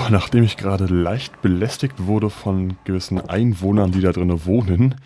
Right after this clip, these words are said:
hab ich zum Glück dreiundzwanzig Nether-Quarz. Das heißt, wir können nächste Folge endlich mit den Farms anfangen und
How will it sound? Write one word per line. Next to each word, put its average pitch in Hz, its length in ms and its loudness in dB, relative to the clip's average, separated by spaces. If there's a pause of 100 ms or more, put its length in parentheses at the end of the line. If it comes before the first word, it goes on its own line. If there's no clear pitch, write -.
(320)
hab 98 240 -4
ich - 100 -8
zum 95 220 -4
Glück 85 340 -6 (600)
dreiundzwanzig 98 600 0
Nether-Quarz. 92 580 -4
Das - 140 -12
heißt, 87 400 -2
wir 90 60 -8
können 90 200 -4
nächste 92 200 -6
Folge 87 480 -2 (120)
endlich 95 580 -4
mit 90 60 -2
den 85 100 -2
Farms 85 400 -6
anfangen 87 480 -2 (460)
und 85 340 -4